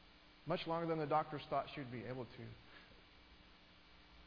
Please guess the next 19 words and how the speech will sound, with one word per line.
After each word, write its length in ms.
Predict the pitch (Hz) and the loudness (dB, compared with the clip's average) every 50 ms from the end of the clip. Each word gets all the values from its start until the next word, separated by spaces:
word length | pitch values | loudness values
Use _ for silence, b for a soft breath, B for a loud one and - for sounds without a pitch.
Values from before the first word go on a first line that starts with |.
| - - - - - - - - - - - | -18 -18 -18 -18 -16 -14 -14 -12 -8 -4 0
Seems 220 | 180 185 175 139 | 0 2 2 4
like 240 | 135 120 123 120 127 | 4 2 2 2 -2
as 100 | 113 107 120 | -4 -2 0
long 220 | 131 151 160 156 | 0 0 0 0
as 80 | 143 131 123 | -2 -4 -2
Ron 400 | 135 139 143 143 135 131 131 123 | 0 0 0 0 0 -2 -2 -4
was 120 | 127 120 120 | -6 -6 -6
there, 360 | 120 131 131 120 113 113 117 - - - - - - - - - - - - - - - - - - | -4 -4 -4 -4 -4 -6 -8 -10 -14 -18 -20 -20 -20 -20 -20 -20 -20 -20 -20 -20 -20 -20 -16 -10 -4
holding 220 | 147 147 143 139 | -4 -2 -2 -2
her 60 | 135 | -4
like 240 | 135 127 123 123 - - | -4 -4 -6 -6 -8 -8
this, 200 | 123 113 107 117 - - - - - - - - - - - - - - - - - - - - - - - - - 117 - | -8 -8 -8 -10 -14 -18 -18 -20 -20 -20 -20 -20 -20 -20 -20 -20 -20 -20 -20 -20 -20 -20 -20 -20 -20 -20 -20 -18 -14 -10 -8
she 80 | 143 135 - - | -6 -6 -8 -8
found 260 | 135 120 120 120 117 107 87 | -8 -8 -6 -6 -8 -8 -10
it 580 | 92 - - - - - - - - - - 123 | -12 -14 -16 -18 -18 -20 -20 -20 -20 -14 -10 -8
within 240 | 117 - 139 135 | -8 -6 -6 -6
her 140 | 127 120 120 | -6 -6 -6
to 80 | 107 104 | -8 -8
breathe. 340 | 107 107 104 104 104 120 | -8 -10 -10 -10 -12 -12